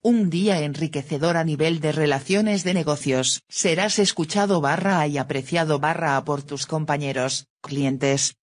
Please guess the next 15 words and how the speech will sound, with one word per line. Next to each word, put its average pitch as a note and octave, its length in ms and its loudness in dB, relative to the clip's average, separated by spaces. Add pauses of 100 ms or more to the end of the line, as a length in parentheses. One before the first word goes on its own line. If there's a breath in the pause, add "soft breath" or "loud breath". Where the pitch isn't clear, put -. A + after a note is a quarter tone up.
compañeros F#3 760 0
de D#3+ 120 0
trabajo F3 540 0
e E3 120 2
incluso G3 640 0
por C#3 180 -2
tus C#3 220 -6
superiores. B2+ 920 -2
Signo A3 480 2
de D3+ 220 2
exclamación D3 800 0
abierta, E3+ 560 0
es D3+ 240 -2
tu D#3+ 120 -4
turno, C3+ 420 -4